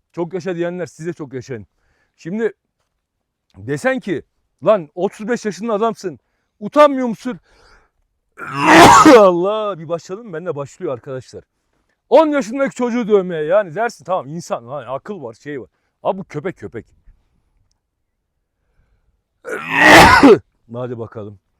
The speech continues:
Çok yaşalı bitiriyoruz videoyu. Herkese iyi günler.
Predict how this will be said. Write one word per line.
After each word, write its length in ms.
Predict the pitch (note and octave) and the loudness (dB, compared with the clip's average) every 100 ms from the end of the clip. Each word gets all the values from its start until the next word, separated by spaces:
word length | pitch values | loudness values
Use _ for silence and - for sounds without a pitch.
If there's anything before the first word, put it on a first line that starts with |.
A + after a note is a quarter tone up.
| _ _ _ _ _ _ _ _ | _ _ _ _ _ _ _ _
Çok 240 | - D3 D3 | -10 -8 -8
yaşalı 340 | C#3 D#3 F3 | -8 -8 -10
bitiriyoruz 420 | D3+ D#3+ D#3+ C#3+ | -10 -8 -6 -6
videoyu. 280 | C3 A#2 A#2+ | -10 -12 -8
Herkese 440 | E3 E3 E3+ F3+ | -8 -8 -14 -14
iyi 200 | D#3+ E3 | -14 -14
günler. 380 | D#3 D#3 D#3 A#2 | -14 -14 -12 -14